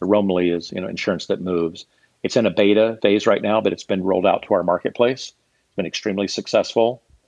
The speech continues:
So those are kind of ways we make money. Our overall objective is to have a freemium transaction marketplace, and then we would make our money on premium services and then other products that customers might want to buy, you know, for their, could be your homeowner's insurance, could be R V insurance, could be boat insurance,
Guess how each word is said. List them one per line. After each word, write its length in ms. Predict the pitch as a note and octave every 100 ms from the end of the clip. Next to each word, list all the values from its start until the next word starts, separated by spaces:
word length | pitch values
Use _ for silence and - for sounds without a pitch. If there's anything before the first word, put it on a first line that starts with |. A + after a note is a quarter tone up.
| _
So 180 | - C#3
those 240 | C3+ D3+
are 60 | C#3
kind 240 | - C3+
of 40 | G#2
ways 200 | G2+ G2+
we 100 | F#2
make 220 | F#2 -
money. 300 | F#2 E2+ E2 _ _ -
Our 200 | F2 -
overall 420 | C3 C3 B2+ A#2
objective 580 | A2+ A#2 A#2 - C3+ D3 - -
is 120 | G2+
to 60 | G#2
have 120 | F2+
a 60 |
freemium 720 | - - A2+ A#2 A#2 A2+ A#2 -
transaction 560 | A2 G2 G2 F#2 G2
marketplace, 680 | F#2 - B2+ C3 D3 D#3+ - _ _ _ G2
and 80 |
then 80 | G2
we 100 | G2
would 180 | F#2 F2+
make 180 | F2+ F#2+
our 100 | E2+
money 200 | F2+ E2+
on 140 | E2
premium 360 | - F#2 F2 D#2+
services 580 | F#2+ E2+ E2 F2 E2+ - _ _ -
and 120 | G2
then 120 | F2
other 220 | G#2 F#2+
products 340 | F2 F#2+ E2+ -
that 100 | F#2
customers 400 | F#2+ - E2 -
might 200 | F2 -
want 160 | E2+
to 40 | D2+
buy, 360 | E2+ D#2 D#2+ - _ _ _ _ _ -
you 60 |
know, 100 | F2+
for 100 | -
their, 240 | E2 D2 - _ -
could 120 | F2
be 60 | E2+
your 140 | F2+
homeowner's 380 | A#2 B2 E2+ -
insurance, 340 | - - -
could 140 | - F#2
be 180 | D#2+
R 160 | F2 F2
V 120 | G#2
insurance, 320 | F#2+ - E2+
could 100 | -
be 80 | E2
boat 340 | C#2+ G#2+ G#2 -
insurance, 640 | E2+ D2 F2+ D#2 D2+ -